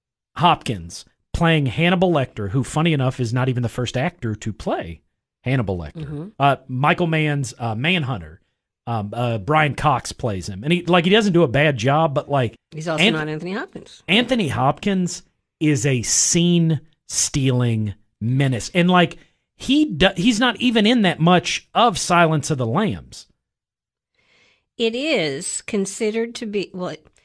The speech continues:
Speaker 2: there are only six movies that are considered to be horror movies that have been nominated for Best Picture, and Silence of the Lambs is considered to be a horror movie, and it is the only, let's say, air quotes, horror movie that has ever won an Oscar for Best Picture.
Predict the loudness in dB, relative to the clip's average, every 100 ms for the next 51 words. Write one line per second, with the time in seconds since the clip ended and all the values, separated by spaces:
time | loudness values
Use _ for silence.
0 | _ _ _ 2 2 2 0 0 -2 -4
1 | -8 -4 -4 -2 -4 -8 -6 -8 -6 -6
2 | -4 -4 -4 -4 -6 -4 -2 0 0 0
3 | 0 -2 -4 -4 -4 -2 0 0 0 -2
4 | -4 -6 -8 -8 -8 -10 -8 -6 -6 -6
5 | -6 -4 -4 -8 -10 -4 -4 -4 -4 -4
6 | -2 -2 -4 -4 -10 -12 _ -6 -4 -4
7 | -4 -2 -2 -4 -6 -6 -4 -2 -2 -4
8 | -4 -6 -4 -4 -2 -4 -6 -6 -2 -2
9 | -2 -2 -2 -4 -6 -6 -6 -6 -4 -6
10 | -10 -8 -4 -2 -2 -4 -8 -6 -6 -8
11 | -12 -6 -2 0 0 0 -4 -6 -8 -8
12 | -10 -4 -2 0 -2 0 -2 -4 -6 -8
13 | -12 -12 _ -10 -8 -8 -12 -16 -16 -14
14 | -14